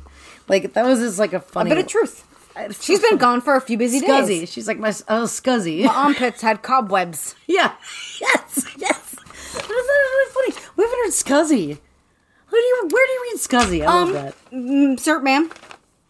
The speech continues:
Speaker 2: Did they travel for twenty-four hours? I'm doing a you because
Speaker 1: I have no idea because
Speaker 2: Melody
Speaker 1: it was one
Speaker 2: started
Speaker 1: second
Speaker 2: out,
Speaker 1: and one second.
Speaker 2: hold on, shut the fuck up.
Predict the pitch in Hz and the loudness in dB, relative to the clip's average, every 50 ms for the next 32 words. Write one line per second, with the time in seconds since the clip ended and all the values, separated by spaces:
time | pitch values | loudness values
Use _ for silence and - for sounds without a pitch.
0 | _ _ _ _ _ _ - _ _ _ _ _ _ _ _ _ _ _ _ _ | _ _ _ _ _ _ -20 _ _ _ _ _ _ _ _ _ _ _ _ _
1 | _ _ _ - 320 262 320 320 311 302 302 269 269 254 - 277 269 - 277 262 | _ _ _ 0 0 2 2 -2 0 0 0 0 0 -4 -6 -8 -6 -4 -4 -4
2 | 262 - 262 240 247 254 247 220 185 180 170 - 254 269 277 233 277 269 262 262 | -4 -4 -4 -2 0 0 0 0 -2 -4 -4 -4 -2 -2 0 0 0 0 2 2
3 | 262 269 233 262 277 226 233 269 277 311 330 349 359 330 269 240 262 277 294 311 | 0 0 0 0 -2 0 0 0 0 2 2 2 2 2 2 0 0 0 0 0
4 | 269 269 302 302 294 294 294 285 202 254 262 240 240 269 294 285 - 262 - - | 0 2 0 0 0 0 0 0 0 0 0 2 2 2 0 0 0 0 0 0
5 | 226 240 226 269 302 320 330 - 226 277 269 262 196 190 185 160 - 151 226 220 | -2 -2 -2 0 0 0 0 0 0 0 0 0 -2 -4 -4 -4 -4 -2 -2 -2
6 | 202 160 - - - - 240 - 240 220 190 180 - | -2 -4 -8 -20 -14 -14 -10 -8 -8 -4 -4 -6 -8